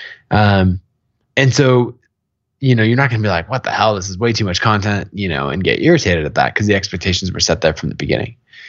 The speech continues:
But if I say, "Hey, join my newsletter," I, I send out l-, high quality, long form posts every so often.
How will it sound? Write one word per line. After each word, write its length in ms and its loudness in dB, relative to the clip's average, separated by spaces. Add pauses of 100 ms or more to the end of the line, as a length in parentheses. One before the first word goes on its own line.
(300)
But 80 4
if 120 0
I 120 2
say, 240 0
"Hey, 180 2
join 220 2
my 100 2
newsletter," 400 0
I, 260 0
I 380 -2 (220)
send 260 0
out 380 0 (340)
l-, 160 -6
high 220 0
quality, 400 2
long 240 0
form 240 -4
posts 360 0
every 220 0
so 160 2
often. 460 0